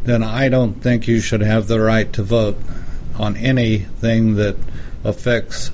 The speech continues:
our men and women that are in or coming out of the military.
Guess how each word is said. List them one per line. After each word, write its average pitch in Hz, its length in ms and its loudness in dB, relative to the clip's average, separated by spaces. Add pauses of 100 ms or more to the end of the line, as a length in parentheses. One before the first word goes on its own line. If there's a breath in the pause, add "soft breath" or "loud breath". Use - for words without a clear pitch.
our 113 180 2
men 117 220 4
and 110 220 2
women 110 320 4
that 104 260 0
are 104 220 0
in 123 520 2 (120)
or 101 180 0
coming 113 380 2
out 110 340 0
of 101 140 0
the 107 80 0
military. 101 760 0